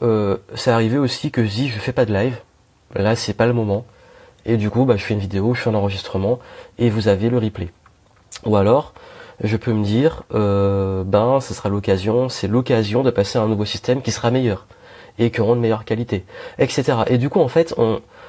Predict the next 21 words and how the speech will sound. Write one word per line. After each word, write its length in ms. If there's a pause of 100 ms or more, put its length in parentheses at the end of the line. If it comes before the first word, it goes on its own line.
(180)
on 80
devient 380
vraiment, 400
en 60
fait, 200
on 80
apprend 420 (600)
à 200
toujours, 420
toujours, 360
toujours, 500
euh, 340 (520)
devenir 320
résilient. 520
Donc 180
on, 80
c'est 400
désagréable 400
sur 120
le 80
coup, 180